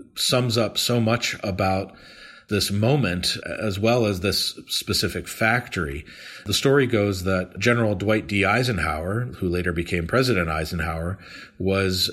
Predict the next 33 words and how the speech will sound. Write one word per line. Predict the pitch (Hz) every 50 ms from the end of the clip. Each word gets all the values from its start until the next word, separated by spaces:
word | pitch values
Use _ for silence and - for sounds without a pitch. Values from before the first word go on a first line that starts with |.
| - -
leading | - 98 113 120 120 120 117
up | 110 107 - - -
the | 98 95 95 95 92 92 - -
efforts | 98 98 - - 104 98 90 - -
in | - - 92 90 95
North | 95 92 87 -
Africa | 107 107 117 - - 95 - - - 78 82 85 - -
and | 85 85 85 85 82 80
wired | 80 95 98 104 107 113 107 90
back | - 98 90 87 92 - - - -
to | - - 101 92 92 92 90 - - - - - - - - - _
the | - 92 90 90 87 87
War | 92 104 107 101
Department | 101 98 - - 98 92 67 92 90 90 90 -
in | 90 92 87
the | 90
U | 87 87 90 87 87
S | 82 87 95 -
saying, | - - 101 90 90 90 90
"I | 90
need | 90 104 123 120
a | 101
special | - - - - 131 - - 139 120 107
kind | - - 113 110 104 98
of | 90 85 90
lubricant | 101 110 110 - 95 92 - 98 92 - -
for | - 95
my | 90 90 90 87 87 87 85
tanks | - - - 95 90 92 90 - - -
and | 82 82 80
trucks | - - 101 87 85 - - - -
and | 80 82 82
material | 82 - - 98 92 90 87 87 87 85 87 85